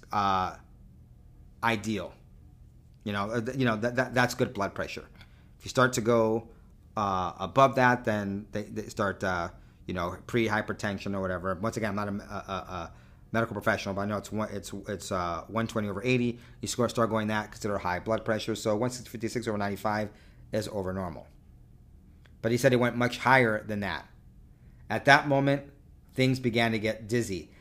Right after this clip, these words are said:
I laid on the couch and told my fiancé to call an ambulance. While they're on the way, I was able to get up, clear out some space in the hallway for the stretcher, and put the dogs away. It's true pet parent right there.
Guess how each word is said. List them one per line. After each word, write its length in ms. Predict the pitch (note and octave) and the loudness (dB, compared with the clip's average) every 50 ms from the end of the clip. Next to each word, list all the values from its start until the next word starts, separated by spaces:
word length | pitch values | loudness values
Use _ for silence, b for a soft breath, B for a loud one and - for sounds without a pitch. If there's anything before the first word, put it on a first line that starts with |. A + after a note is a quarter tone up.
| b b b | b b b
I 80 | F#2 A2 | 2 6
laid 80 | C3+ | 6
on 60 | D3 D#3 | 8 6
the 80 | D#3 D3+ | 6 6
couch 220 | C#3+ C#3 C#3 - | 6 4 4 4
and 40 | - | 2
told 120 | C#3+ C3+ | 2 2
my 60 | C3+ | 2
fiancé 260 | B2+ - B2+ B2+ A#2+ - | 2 2 2 2 2 2
to 100 | A#2 - | 0 0
call 160 | - A#2+ A2+ | 0 0 0
an 80 | G#2 | 0
ambulance. 420 | A2+ A2 A2 G2 G2 F#2 E2+ - - B B B B B | 0 0 -2 -2 -2 -6 -8 -10 -12 B B B B B
While 120 | A2+ A2+ | 2 4
they're 100 | B2+ C3+ | 6 6
on 80 | C#3 C#3 | 6 4
the 80 | C3+ | 4
way, 180 | B2+ C3+ B2+ A#2+ | 4 6 6 4
I 60 | A2+ | 4
was 140 | A2 G#2 A#2+ | 2 2 2
able 80 | A#2+ | 2
to 80 | A2+ A2 | 2 2
get 180 | - B2 B2 B2+ | 2 2 4 4
up, 140 | B2+ B2 | 4 4
clear 180 | B2 - C3 B2 | 4 2 4 4
out 140 | B2 C3 B2+ | 4 4 2
some 320 | - - B2 A#2+ A#2 A#2 | 0 0 0 0 0 -4
space 240 | - - B2 A#2+ A#2+ | -2 -2 0 0 0
in 60 | A#2+ | -2
the 40 | A2 | -2
hallway 300 | G#2 A#2+ B2+ B2+ C3 B2 | 2 2 2 2 2 0
for 80 | B2 A2+ | 0 -2
the 80 | A2 | -6
stretcher, 340 | - - C3+ C3 B2+ - C3+ | -4 -2 -2 -2 -2 -4 -4
and 100 | B2 A2+ | -4 -4
put 140 | - A#2+ G#2+ | -4 -2 -2
the 80 | A#2 | 0
dogs 320 | G#2 A2+ G#2+ G#2+ G#2+ G#2 - | 2 4 4 4 2 0 -2
away. 280 | G2+ D#2+ - - - - - - - - - - - - - - - - - - - - - - - - - - - - | -6 -6 -6 -10 -12 -16 -20 -20 -20 -20 -20 -20 -20 -20 -20 -20 -20 -20 -20 -20 -20 -20 -20 -20 -20 -20 -20 -20 -20 -20
It's 100 | - - | -20 -14
true 400 | - - B2 B2 A#2+ A#2+ A2+ - | -6 0 2 4 4 4 2 2
pet 240 | - A#2 A2+ - - | 0 0 0 0 -2
parent 240 | A2 G#2 G2 D#2 | -4 -4 -4 -4
right 160 | F#2 F2+ F2 - | -6 -10 -8 -8
there. 240 | E2 C2+ A1+ - | -8 -8 -8 -12